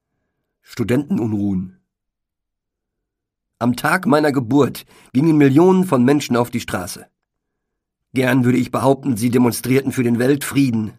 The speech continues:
oder gegen den Hunger in Afrika. Es handelte sich aber nur um die alljährlichen Maikundgebungen, bei denen die Werktätigen des Westens das Himmelreich auf Erden einforderten, während ihre Kollegen aus dem Osten kundtaten, dass sie in diesem längst lebten.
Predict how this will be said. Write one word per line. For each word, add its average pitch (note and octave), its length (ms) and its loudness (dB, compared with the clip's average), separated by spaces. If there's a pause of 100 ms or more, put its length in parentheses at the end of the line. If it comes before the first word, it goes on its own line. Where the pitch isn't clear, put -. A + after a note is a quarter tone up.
(120)
oder B2+ 120 -2
gegen C#3 260 2
den A#2+ 160 0
Hunger E3 240 0
in G#2+ 140 -2
Afrika. C3+ 500 -4 (800)
Es - 220 -8
handelte F#3 360 0
sich D3 220 -6
aber A2+ 140 -2
nur C#3+ 260 0
um B2+ 160 0
die G#2+ 220 -8
alljährlichen B2 640 0
Maikundgebungen, G2 1080 -4 (260)
bei A2 120 -4
denen B2 240 2
die A2+ 160 -4
Werktätigen C3+ 680 0
des G#2 160 -12
Westens C3+ 460 -6
das - 180 -12
Himmelreich C3 520 0
auf - 200 -6
Erden D3+ 300 0
einforderten, D3+ 760 0 (260)
während C3 360 0
ihre B2+ 180 -2
Kollegen C#3 420 2
aus A#2+ 140 -4
dem B2 140 -6
Osten C#3 400 -6
kundtaten, B2 640 -2 (200)
dass G#2 140 -6
sie A#2+ 160 -2
in A2+ 140 -2
diesem B2 320 0
längst A#2+ 320 -2
lebten. C#3 480 -6